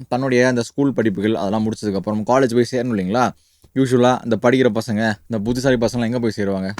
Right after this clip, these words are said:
ஹார்வர்ட் யூனிவர்சிட்டி, அதுக்குன்னே வந்துட்டு எழுதி வச்ச மாதிரி. So, அங்க போயிட்டு தலைவன் வந்து சேர்றாரு. சேர்ந்துட்டு இங்கிருந்து தான் தலைவனுடைய ஆட்டம் ஆரம்பமாகுது.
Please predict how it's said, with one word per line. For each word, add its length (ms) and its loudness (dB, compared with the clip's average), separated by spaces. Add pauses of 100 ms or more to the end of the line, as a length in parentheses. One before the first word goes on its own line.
ஹார்வர்ட் 320 2
யூனிவர்சிட்டி, 520 0 (340)
அதுக்குன்னே 300 -2
வந்துட்டு 600 0
எழுதி 200 0
வச்ச 200 -2
மாதிரி. 240 -2 (220)
So, 180 0
அங்க 180 0
போயிட்டு 240 4
தலைவன் 300 0
வந்து 140 -2
சேர்றாரு. 480 2 (600)
சேர்ந்துட்டு 580 8 (160)
இங்கிருந்து 460 2
தான் 240 2
தலைவனுடைய 840 2
ஆட்டம் 520 0
ஆரம்பமாகுது. 840 0